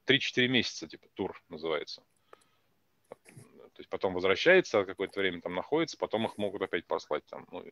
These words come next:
я, я не знаю, как, какая там часть добровольная, какая часть, э, как бы ты сам имеешь право. Ну, в общем, как бы она, на, на первый тур она точно напросилась сама. Вот. Был ли у неё второй тур, я уже не знаю. Видимо, наверное, не было.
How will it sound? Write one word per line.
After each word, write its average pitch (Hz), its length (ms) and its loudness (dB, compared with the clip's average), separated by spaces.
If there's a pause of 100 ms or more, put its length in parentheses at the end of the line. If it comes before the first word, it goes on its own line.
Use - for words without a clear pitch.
(140)
я, - 140 -8
я 120 140 2
не 127 100 2
знаю, 123 140 8
как, 95 140 4
какая 107 300 4
там 87 160 4
часть 90 240 2
добровольная, 120 600 8
какая 107 280 6
часть, - 500 2
э, 87 240 -2
как - 120 -20
бы 80 80 -12
ты 92 100 -12
сам 87 300 4 (1500)
имеешь 95 340 -4
право. 80 460 4
Ну, 101 80 -2
в - 20 0
общем, 95 240 -6
как 87 140 -8
бы 87 80 4
она, 127 320 8
на, 107 140 4
на 113 140 4
первый 175 300 10
тур 156 200 4
она 135 120 10
точно 131 300 4
напросилась 120 500 4
сама. 92 400 6
Вот. 78 240 -4
Был 101 320 4
ли 117 100 4
у 120 40 4
неё 120 160 4
второй 156 380 8
тур, 98 200 2
я 101 140 6
уже 113 160 0
не 120 80 2
знаю. 90 280 2
Видимо, 117 280 -2
наверное, 120 240 4
не 117 160 4
было. 73 240 -2